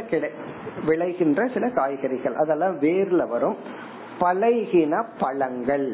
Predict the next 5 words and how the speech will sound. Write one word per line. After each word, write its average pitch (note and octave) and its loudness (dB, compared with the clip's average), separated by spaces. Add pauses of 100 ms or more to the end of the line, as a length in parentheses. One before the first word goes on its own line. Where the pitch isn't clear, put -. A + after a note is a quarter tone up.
(140)
ஃப்ரூட்ஸ். D#3 -2 (1700)
வன்யேகின, G3 4
வனத்தில் F#3+ 0
கிடைக்கின்ற D#3+ 2 (640)
இது F#3+ 6